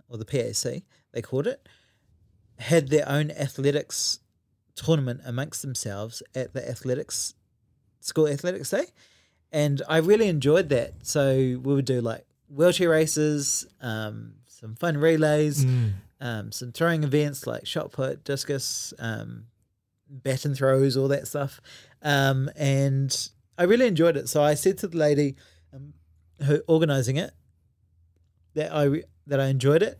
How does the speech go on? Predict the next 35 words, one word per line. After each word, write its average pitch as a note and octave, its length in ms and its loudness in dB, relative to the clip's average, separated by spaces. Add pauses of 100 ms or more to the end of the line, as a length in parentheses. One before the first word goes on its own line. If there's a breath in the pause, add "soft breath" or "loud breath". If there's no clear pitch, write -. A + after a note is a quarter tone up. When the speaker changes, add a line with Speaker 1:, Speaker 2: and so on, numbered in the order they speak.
Speaker 1:
and C3+ 140 -2
I'd C3+ 140 0
like C#3 200 -2
to - 100 -8
do C3 240 2
some B2+ 420 -2
outside B2+ 420 -4
of C#3 60 2
the, C3 200 -2 (140)
out, C#3 240 -2 (120)
outside D3 380 0
of C#3 60 -2
the, C#3+ 260 2 (1500 soft breath)
out C#3+ 120 2
of C#3 80 0
school. A#3+ 340 4
Speaker 2:
Yeah. A#2+ 180 0 (120)
Speaker 1:
And D#3+ 180 0
so D#3+ 360 4 (320 loud breath)
she - 160 0
made A#3 140 6
a G#3 60 4
few G3+ 160 -2
phone F#3 220 2
calls E3+ 260 0
and D#3 140 0
found D#3+ 220 2
out D3 180 -2
that D3 280 0
at D#3+ 160 -2
the D3 80 -6
time D3+ 460 -4
there C#3 160 4
was B2+ 300 -4
the C3 380 -2